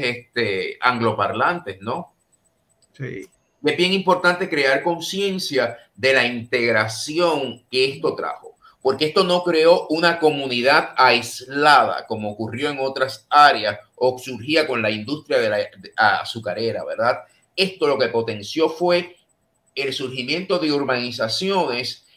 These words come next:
Speaker 1: y, y edificios de apartamentos que fueron comprados o adquiridos por los trabajadores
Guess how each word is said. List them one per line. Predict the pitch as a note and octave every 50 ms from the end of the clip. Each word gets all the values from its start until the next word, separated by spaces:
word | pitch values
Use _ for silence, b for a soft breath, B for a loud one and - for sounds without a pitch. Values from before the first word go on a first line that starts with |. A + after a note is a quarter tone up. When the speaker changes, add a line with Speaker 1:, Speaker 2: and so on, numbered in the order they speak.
| _ _ -
Speaker 1:
y, | C#3+ C#3 C3 C3 - -
y | A#2+ A#2+ A#2+ B2 A#2+ A#2 A2 -
edificios | A2+ A#2+ A#2+ A#2 A#2+ A#2 G#2+ - - E3 F#3 G#3+ G3 - F3+ F3 D#3+ D3+
de | D#3 D3
apartamentos | C3+ C3+ C3+ C3 B2+ - C#3+ D3 E3+ G#3+ G#3+ G3+ F#3+ - - C3 - - _ _
que | - C#3
fueron | C#3+ - D#3+ E3+ F#3 F3+ F3 E3+
comprados | - D3+ C3+ B2+ A#2+ A2+ - D#3 D#3 D3 C#3 B2+ A2+ A2
o | A#2 A2
adquiridos | A2 A2 - - C#3+ D#3+ G3 G3+ E3+ C3+ B2 A2 - _ _ _ _ _ -
por | A2+ A2+ A2
los | A2+ A2 -
trabajadores | A#2+ G#2 G2 G2+ G2 G2+ G2 F#2+ A2+ B2+ C#3+ C#3+ C#3 A2+ G#2 -